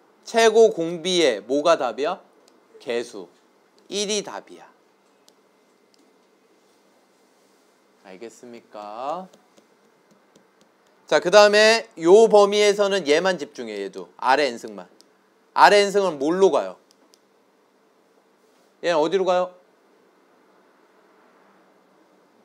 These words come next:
마이너스 일부터 일이면 어디로 가? 무한대로 가면? 이분의 일 같은 거 무한히 곱하면 뭐야?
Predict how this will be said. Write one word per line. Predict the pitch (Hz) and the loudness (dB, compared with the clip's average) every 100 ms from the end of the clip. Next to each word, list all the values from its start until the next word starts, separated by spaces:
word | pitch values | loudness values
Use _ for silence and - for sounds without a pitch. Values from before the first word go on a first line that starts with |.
| _ _ _ _ _ | _ _ _ _ _
마이너스 | 135 156 202 202 | 4 6 6 2
일부터 | 214 208 208 | 0 -2 0
일이면 | 202 202 196 | -2 0 -2
어디로 | 160 170 202 | -2 0 2
가? | 202 196 | 4 4
무한대로 | 165 190 196 | 2 -2 -2
가면? | 196 202 208 208 - _ _ _ _ _ _ _ _ _ _ _ _ _ _ _ _ _ _ _ _ _ _ | -2 2 2 2 -4 _ _ _ _ _ _ _ _ _ _ _ _ _ _ _ _ _ _ _ _ _ _
이분의 | - 175 220 254 247 | -8 -4 0 4 6
일 | 240 | 6
같은 | 233 226 | 4 2
거 | 220 | 0
무한히 | 190 180 220 | 2 2 0
곱하면 | 214 190 220 208 | 0 -2 -2 -2
뭐야? | 175 196 196 190 | 0 4 4 2